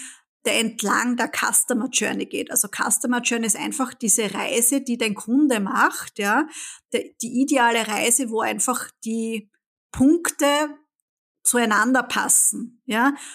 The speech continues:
Du kannst nicht einem Kunden, der noch nie was von dir gehört hat, ein, dein Angebot vor die Nase klatschen. Ja, der muss einmal Vertrauen zu dir schaffen,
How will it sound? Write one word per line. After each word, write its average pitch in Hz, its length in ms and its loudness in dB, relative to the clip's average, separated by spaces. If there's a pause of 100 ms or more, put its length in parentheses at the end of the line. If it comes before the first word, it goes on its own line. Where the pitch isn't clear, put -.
(260)
Du 220 100 -14
kannst 233 480 0
nicht 254 260 -2
einem 233 640 -2
Kunden, 269 480 -2
der 226 160 0
noch 214 140 -4
nie 226 180 -2
was 269 160 2
von 240 160 -2
dir 220 140 -2
gehört 202 420 -2
hat, 240 240 -4 (400)
ein, 208 140 -4
dein 214 200 0
Angebot 220 580 -2
vor - 160 0
die 196 100 -2
Nase - 320 0
klatschen. 202 640 -2
Ja, 226 140 0
der 240 120 0
muss 220 180 2
einmal 208 160 -2
Vertrauen 226 480 2
zu 240 120 0
dir 226 160 -2
schaffen, 220 640 -4